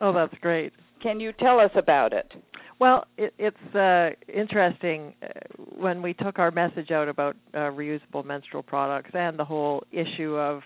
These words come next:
Speaker 1: sanitary products or menstrual products and the environment, there were some audiences that were really resistant to the message. You know, probably people in my own age group at the time, which was sort of in their mid-forties. But there were other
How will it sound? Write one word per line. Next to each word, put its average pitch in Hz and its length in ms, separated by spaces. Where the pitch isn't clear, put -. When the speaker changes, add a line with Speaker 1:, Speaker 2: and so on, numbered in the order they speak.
Speaker 1:
sanitary 165 600
products 151 520
or 151 60
menstrual 151 380
products 151 560
and 151 180
the 151 60
environment, 147 680
there 180 120
were 180 160
some 214 180
audiences 160 720
that 151 160
were 147 340
really 185 460
resistant 160 680
to - 120
the 143 100
message. 147 600
You 160 80
know, 143 240
probably 160 560
people 160 320
in 147 80
my 147 280
own 165 180
age 156 300
group 151 240
at 135 100
the 151 60
time, 143 340
which 147 220
was 143 140
sort 147 180
of 135 80
in 151 140
their 147 120
mid-forties. 147 720
But 185 100
there 196 140
were 202 180
other 226 400